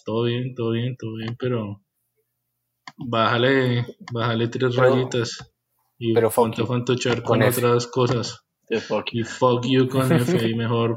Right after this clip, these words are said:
Speaker 1: fantoche con helados, no sé, ¿por qué no compran helados? Sí, si compré este
Speaker 3: Mm.
Speaker 1: helado en Crepes and Waffles, compré este helado en Amaracuyá,
Speaker 3: De
Speaker 1: compré este
Speaker 3: galleta.
Speaker 1: helado.
Speaker 3: <laughs>
Speaker 1: Sí, no, no, a fantochear
Speaker 3: Sony, puede ser
Speaker 1: otro
Speaker 3: muy
Speaker 1: lado.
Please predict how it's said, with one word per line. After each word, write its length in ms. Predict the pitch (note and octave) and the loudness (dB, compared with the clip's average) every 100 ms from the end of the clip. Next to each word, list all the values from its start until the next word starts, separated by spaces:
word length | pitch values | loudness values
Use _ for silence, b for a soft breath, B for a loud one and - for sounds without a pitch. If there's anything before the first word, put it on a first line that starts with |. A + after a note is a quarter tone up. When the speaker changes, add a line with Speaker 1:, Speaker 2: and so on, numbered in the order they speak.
| - | -2
Speaker 1:
fantoche 600 | B2 A#2+ C3 - A#2+ A#2 | -2 0 -2 0 -4 -2
con 160 | B2+ B2+ | 0 2
helados, 500 | A#2+ A2 B2+ C#3 A#2 | 4 4 4 4 2
no 80 | |
sé, 200 | G#2 A2+ | 0 2
¿por 180 | B2+ C3+ | 0 -2
qué 80 | A2+ | -2
no 80 | A2 | 0
compran 320 | B2+ B2 A#2+ | 0 0 2
helados? 460 | B2 G#2 A2+ C3 B2+ | 2 2 0 0 0
Sí, 160 | A2 | -4
si 120 | A#2 | -4
compré 280 | A#2 A2+ - | -8 -10 -8
este 160 | A2+ E3 | -4 -2
Speaker 3:
Mm. 20 | |
Speaker 1:
helado 300 | F3 F3 F3+ | 0 0 0
en 180 | F3+ E3+ | 0 0
Crepes 280 | E3 E3 E3+ | 0 0 0
and 100 | C3+ | -2
Waffles, 340 | B2+ E3 C3 | -4 -4 -6
compré 240 | - A2 A#2+ | -8 -8 -8
este 160 | B2+ F3+ | -4 -4
helado 420 | D#3+ D#3+ E3+ E3 | 0 0 0 0
en 340 | D#3 C3+ B2+ B B - | 0 0 -2 B B -4
Amaracuyá, 560 | B2 A#2 A2 B2 A2 C#3+ | 0 0 -2 0 2 2
Speaker 3:
De 160 | A#2+ | 2
Speaker 1:
compré 100 | A2+ | 2
este 280 | A#2 A#2+ A#2+ | 4 4 4
Speaker 3:
galleta. 160 | - D3+ | 4 2
Speaker 1:
helado. 180 | D#3 D#3+ - | 0 -2 -2
Speaker 3:
<laughs> 480 | C#3 A#2+ E3 D3 C#3+ | 0 2 4 4 4
Speaker 1:
Sí, 640 | - - G#2+ G2+ G2 B2 C3 | 2 2 0 -2 -2 0 0
no, 300 | A2 G2 A2 | -2 -6 -10
no, 380 | A2 A2 A#2+ B2 | -12 -10 -8 -6
a 60 | A2+ | -6
fantochear 440 | A2+ G#2+ A2 B2 | -6 -4 2 4
Speaker 3:
Sony, 100 | C3+ | 4
puede 140 | B2 | 4
ser 100 | C#3+ | 4
Speaker 1:
otro 40 | C3+ | 4
Speaker 3:
muy 100 | |
Speaker 1:
lado. 120 | B2+ | 4